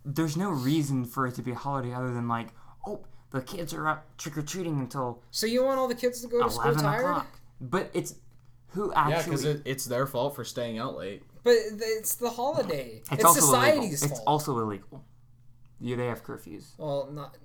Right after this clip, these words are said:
Speaker 2: if they have an adult with them, it's
Speaker 3: Yeah, if they,
Speaker 2: fine.
Speaker 3: if they have a legal adult with them, then I'm pretty sure that doesn't apply.
Speaker 1: That's all right.
Speaker 2: <laughs>
Speaker 1: Um, so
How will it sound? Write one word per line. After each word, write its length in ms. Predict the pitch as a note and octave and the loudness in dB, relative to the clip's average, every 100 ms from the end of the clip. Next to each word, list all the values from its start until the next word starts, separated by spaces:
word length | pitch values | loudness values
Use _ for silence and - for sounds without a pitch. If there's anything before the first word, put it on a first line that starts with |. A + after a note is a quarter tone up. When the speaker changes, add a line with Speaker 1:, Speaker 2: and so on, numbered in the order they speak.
| C3 | -16
Speaker 2:
if 100 | D3+ | -10
they 100 | E3+ | -6
have 120 | F3 | -6
an 100 | D#3 B2+ | -6 -10
adult 320 | G#2+ B2 B2 | -10 -8 -8
with 100 | - | -12
them, 80 | A2 | -14
it's 140 | A#2 G2+ | -6 -4
Speaker 3:
Yeah, 60 | |
if 80 | G#2 | -4
they, 140 | C#3 | -6
Speaker 2:
fine. 140 | C3 D3 | -6 -6
Speaker 3:
if 120 | C3+ | -8
they 100 | C3+ | -4
have 100 | D#3 | -2
a 40 | E3+ | 0
legal 340 | C3+ C3+ C#3 | 0 0 -2
adult 300 | A#2 G#2+ A2 | -2 -4 -4
with 120 | G2+ | -8
them, 140 | G2+ F#2 | -12 -14
then 320 | F#2+ F2+ F2+ - | -12 -14 -16 -18
I'm 140 | F#2 G2 - A2 | -18 -18 -18 -20
pretty 240 | - A2 G2 | -14 -14 -12
sure 180 | - | -12
that 160 | G2 F#2+ | -12 -12
doesn't 220 | G2 - | -14 -16
apply. 360 | F#2+ - F#2 F2 - - | -18 -16 -16 -16 -18 -12
Speaker 1:
That's 300 | A#2 - - - - - | -12 -12 -16 -18 -20 -16
all 80 | B2+ | -14
right. 1120 | A#2+ - - - - - - - - - D#3 | -14 -16 -20 -20 -20 -20 -18 -18 -18 -12 -10
Speaker 2:
<laughs> 80 | D3 - - - - - - - - | -10 -16 -20 -18 -12 -12 -12 -20 -2
Speaker 1:
Um, 440 | C#3 C#3 C3+ B2+ - - - | 2 2 0 -4 -12 -20 -18
so 600 | - D3 D3 D3 C#3+ C#3+ | -8 0 2 4 2 0